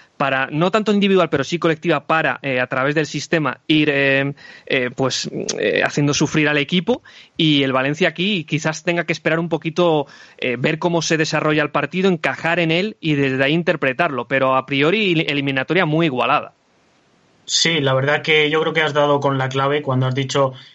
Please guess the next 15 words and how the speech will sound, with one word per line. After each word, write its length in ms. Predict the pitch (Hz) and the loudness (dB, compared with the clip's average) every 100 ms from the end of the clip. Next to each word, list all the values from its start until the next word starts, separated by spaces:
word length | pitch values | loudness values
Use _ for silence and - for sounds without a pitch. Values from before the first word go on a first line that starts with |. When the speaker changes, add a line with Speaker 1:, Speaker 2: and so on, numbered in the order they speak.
| - | -4
Speaker 2:
que 80 | 139 | -2
el 120 | 131 | 0
pozo 260 | 156 165 | 0 0
competitivo 760 | 170 151 151 147 156 165 143 135 | -2 0 -2 -2 -2 0 2 2
de 640 | 135 135 135 131 127 127 131 | 2 2 2 2 0 0 0
el, 140 | 135 | 2
ambos 380 | 147 147 156 151 | 2 0 0 0
equipos 320 | 151 143 131 | -2 -2 -2
puede 200 | 139 151 | 2 2
marcar 380 | 151 147 147 147 | 2 2 2 2
esta 460 | 135 139 139 139 | 0 0 0 2
eliminatoria. 720 | 139 143 147 143 135 147 165 180 | 0 2 0 0 0 0 0 -4
Son 580 | - 143 139 139 135 131 | -4 -2 0 0 0 2
dos 300 | 147 143 160 | 2 2 0
inexpertos, 720 | 151 131 - 151 - 151 | -2 -2 -2 -2 0 -2